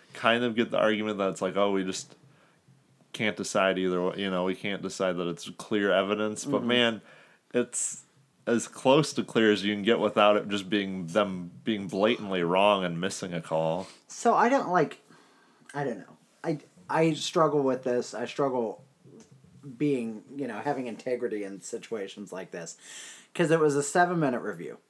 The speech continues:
Speaker 1: Mm-hmm.
Speaker 2: And I believe in every sport, in every situation, always, if a review goes longer than, like, ninety seconds, it should just call on the ice stands.
Speaker 1: Yeah.
Speaker 2: That should be a threshold for undisputable, indisputed, whatever. The,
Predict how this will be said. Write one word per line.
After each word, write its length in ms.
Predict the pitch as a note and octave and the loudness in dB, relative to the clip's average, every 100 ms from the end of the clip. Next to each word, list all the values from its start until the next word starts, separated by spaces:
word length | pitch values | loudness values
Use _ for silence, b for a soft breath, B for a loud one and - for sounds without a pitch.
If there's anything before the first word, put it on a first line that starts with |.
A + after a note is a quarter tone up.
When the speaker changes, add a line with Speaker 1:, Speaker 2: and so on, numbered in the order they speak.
| - | -12
Speaker 1:
Mm-hmm. 180 | A2 A#2+ | -6 0
Speaker 2:
And 100 | D#3 | 2
I 220 | C#3+ D3+ | 4 4
believe 460 | C#3+ C3+ C#3+ C#3+ B2+ | 4 4 4 4 2
in 80 | B2+ | 0
every 340 | C3 D3 D3+ | 0 2 0
sport, 340 | C#3+ - C#3 A#2+ | 0 2 2 2
in 60 | |
every 300 | A#2 B2 C3+ | -2 -2 -2
situation, 640 | B2 B2+ B2+ A#2+ A2+ A#2 A2+ | -2 -4 0 0 0 -2 -4
always, 520 | A#2+ A#2 A#2+ A2 G2+ | -2 0 0 -2 -4
if 200 | G#2+ A2 | -8 -8
a 40 | |
review 360 | A2 A2+ G#2 A#2+ | -4 -2 0 -2
goes 260 | A#2 A2 G#2+ | 0 -2 -4
longer 280 | G#2 G#2+ G2+ | -6 -6 -6
than, 180 | G2 F#2 | -6 -8
like, 160 | F#2+ F#2 | -10 -8
ninety 540 | G#2 G#2 A2 A2 G#2+ | -8 -6 -6 -6 -8
seconds, 560 | - G2 F#2+ E2+ D#2+ B B B B | -8 -10 -10 -12 -14 B B B B
it 140 | G2 | -10
should 160 | - F#2 | -8 -8
just 340 | G2+ - - - _ _ _ | -8 -8 -8 -14 _ _ _
call 180 | - G#2 | -8 -6
on 60 | G2 | -6
the 120 | F2 | -8
ice 160 | F2 E2 | -8 -8
stands. 340 | - D2+ - | -12 -14 -6
Speaker 1:
Yeah. 280 | G#2+ A2+ D#2+ | 2 4 2
Speaker 2:
That 240 | A2 G#2+ - | -2 -8 -8
should 220 | - A#2+ G2+ | -12 -10 -6
be 320 | A2+ G#2+ A2 - _ - | -6 -4 -6 -8 _ -12
a 80 | A#2+ | -10
threshold 640 | - A2 G2 - G#2+ F#2 | -6 -6 -6 -6 -6 -6
for 360 | - F#2+ F#2 - _ _ - | -8 -6 -6 -8 _ _ -10
undisputable, 840 | A#2 G2+ F#2+ - G#2+ F#2+ D#2 D2 - | -6 -6 -8 -8 -6 -6 -10 -12 -6
indisputed, 600 | A#2+ G#2 - G2+ F2 F2 | -4 -4 -6 -8 -8 -8
whatever. 380 | F#2 E2 - B B B B B B _ _ _ _ - | -8 -10 -12 B B B B B B _ _ _ _ -6
The, 600 | F3+ F3+ D3 C3+ D3 | -6 -6 -6 0 2